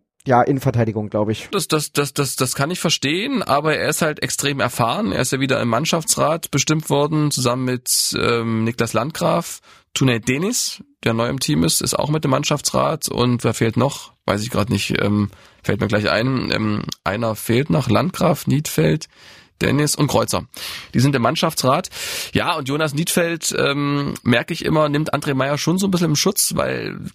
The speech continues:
Speaker 2: der ist für ihn so ein bisschen in der Schublade drin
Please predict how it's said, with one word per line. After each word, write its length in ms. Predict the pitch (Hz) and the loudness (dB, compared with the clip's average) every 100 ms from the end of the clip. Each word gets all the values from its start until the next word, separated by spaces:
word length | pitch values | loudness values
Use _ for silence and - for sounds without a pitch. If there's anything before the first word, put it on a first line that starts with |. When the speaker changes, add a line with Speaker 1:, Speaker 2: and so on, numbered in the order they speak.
| - | -4
Speaker 2:
der 400 | 92 101 - - - | -2 -2 -4 -6 -2
ist 240 | 151 - | 0 2
für 140 | 160 | 2
ihn 440 | 151 - 165 180 170 | 0 0 2 2 2
so 140 | 156 | 2
ein 80 | 147 | 2
bisschen 320 | 151 - 156 | 0 0 0
in 80 | 139 | 2
der 100 | 135 | 0
Schublade 540 | - 202 - 180 170 | 0 -2 0 0 0
drin 460 | 165 151 156 175 180 | -2 0 2 2 -2